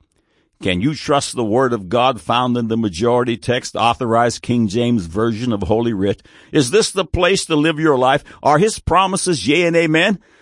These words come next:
Of course, the answers are yes, yes, and yes.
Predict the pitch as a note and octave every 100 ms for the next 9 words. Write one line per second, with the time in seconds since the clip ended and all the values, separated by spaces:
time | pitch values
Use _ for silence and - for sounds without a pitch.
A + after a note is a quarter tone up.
0 | - E2+ D2+ A#2+ A#2 - G2+ B2+ B2+ G2+
1 | F2+ G#2 F#2 D#2 _ F#2 A#2+ A2+ - A#2+
2 | A2+ - - _ _ _ F2 E2 G2+ D2
3 | -